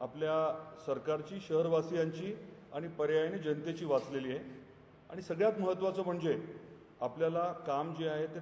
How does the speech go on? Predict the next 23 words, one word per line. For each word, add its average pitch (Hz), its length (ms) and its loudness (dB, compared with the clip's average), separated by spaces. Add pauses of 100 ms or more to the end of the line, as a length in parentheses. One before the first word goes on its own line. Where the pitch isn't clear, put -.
तातडीने 147 420 0
आता 160 380 -2
हाती 123 240 -6
घेता 143 260 0
येईल. 139 200 0 (960)
साधारण 147 360 2
सव्वीस 160 480 -2
किलोमीटर 160 400 0
म्हणत 156 280 0
असताना 156 440 2 (580)
आपल्याला 143 280 0
कल्पना 147 380 0
असेल 160 300 -4
की 165 320 -8 (300)
रस्त्यांची 156 640 -4
यादी 139 260 2
जी 160 220 0
आहे, 143 140 2 (480)
ती 151 80 -6
जवळजवळ 165 500 0 (400)
एकोणसाठ 185 500 4
रस्ते 139 340 0
आहेत. 98 120 -4